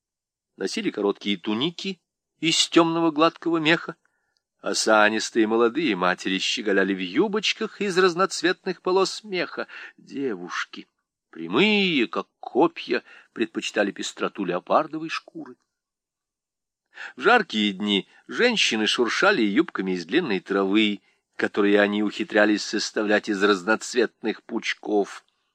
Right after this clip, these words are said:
Мужчины любили длинношерстный мех рыси, волка, медведя,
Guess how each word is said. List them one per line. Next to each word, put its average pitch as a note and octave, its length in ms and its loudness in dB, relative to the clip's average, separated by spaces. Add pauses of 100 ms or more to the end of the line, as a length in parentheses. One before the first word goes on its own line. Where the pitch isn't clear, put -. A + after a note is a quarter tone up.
(280)
Мужчины A#2 920 -4 (480)
любили F#2 580 0
длинношерстный F#2+ 1080 -2
мех F2+ 360 -4
рыси, G#2 760 -6
волка, G#2 640 0
медведя, G#2+ 720 0